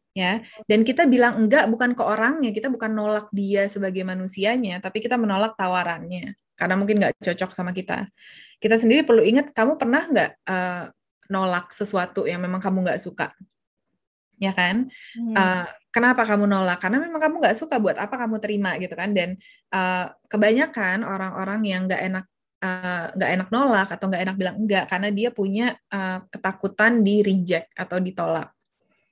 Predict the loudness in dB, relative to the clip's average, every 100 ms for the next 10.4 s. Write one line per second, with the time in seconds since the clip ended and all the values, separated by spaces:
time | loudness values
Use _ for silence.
0 | _ _ _ -2 0 2 0 2 4 4
1 | 4 4 4 2 -2 -2 -2 -2 -2 -2
2 | -2 2 4 2 2 0 2 0 0 -2
3 | -6 -6 -4 -4 0 0 2 -2 -4 -8
4 | -6 -2 -2 -2 -2 0 2 2 0 -6
5 | -18 -8 2 2 2 0 2 0 -2 -4
6 | -4 -4 -2 -2 -2 -2 -2 0 -2 -2
7 | -4 -4 -4 -2 -2 -2 -2 -4 -8 -20
8 | _ 0 0 2 0 0 0 -2 -4 -6
9 | -8 -6 -6 -6 -6 -2 0 0 0 -2
10 | -4 -4 0